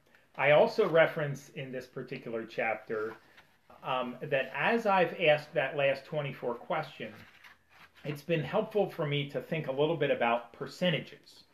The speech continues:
And, um, if you've had a probability and statistics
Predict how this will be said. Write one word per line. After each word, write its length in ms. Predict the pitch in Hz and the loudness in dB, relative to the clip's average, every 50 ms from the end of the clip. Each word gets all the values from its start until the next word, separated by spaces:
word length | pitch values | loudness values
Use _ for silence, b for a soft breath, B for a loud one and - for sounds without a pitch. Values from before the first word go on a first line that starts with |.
| b b b b b b b b b b b | b b b b b b b b b b b
And, 520 | 151 151 143 139 135 131 131 120 - - | 4 6 6 6 2 0 -2 -6 -6 -2
um, 460 | 151 135 123 123 117 117 110 113 113 - - _ _ _ - | 2 4 6 6 4 4 2 -2 -8 -12 -16 _ _ _ -10
if 180 | 139 120 - - | -10 -10 -8 -8
you've 160 | 165 165 156 | -8 -8 -4
had 220 | 143 165 165 151 | 0 2 2 2
a 80 | 143 180 | 2 2
probability 800 | - - 175 165 170 165 160 139 156 156 151 156 156 151 143 139 | 0 2 2 4 4 2 2 2 4 4 4 4 2 2 0 -2
and 120 | 135 135 | -4 -6
statistics 880 | - - - - 135 - - - 160 - - - 190 185 - - - - | -10 -14 -12 -14 -14 -10 -6 -6 -6 -4 -2 -4 -4 -4 -4 -10 -18 -20